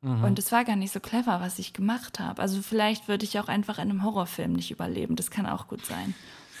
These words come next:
Speaker 1: Ja.
Speaker 2: Aber nee, sind, ähm, alle gestorben.
Speaker 1: Okay. <laughs> Ich glaube, ich hätte halt zum Beispiel, also ich bin dann jemand, der...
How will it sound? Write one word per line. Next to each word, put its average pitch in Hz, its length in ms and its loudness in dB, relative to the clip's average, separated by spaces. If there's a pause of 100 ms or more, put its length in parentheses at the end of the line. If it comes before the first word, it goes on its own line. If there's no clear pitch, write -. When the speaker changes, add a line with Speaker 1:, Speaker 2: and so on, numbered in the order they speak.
(440)
Speaker 1:
Ja. 117 420 4
Speaker 2:
Aber 180 540 2 (640)
nee, 226 340 6
sind, 214 480 0
ähm, 208 600 0 (1120)
alle 190 420 0
gestorben. 185 840 -2 (680)
Speaker 1:
Okay. 113 400 0
<laughs> - 0 - (800)
Ich 131 80 -4
glaube, 151 180 4
ich 135 140 -4
hätte 190 220 0
halt 143 200 4
zum 151 120 -2
Beispiel, 139 460 2
also 120 160 -2
ich 135 100 -10
bin 151 160 0
dann 139 120 2
jemand, 135 480 0 (360)
der... 113 560 2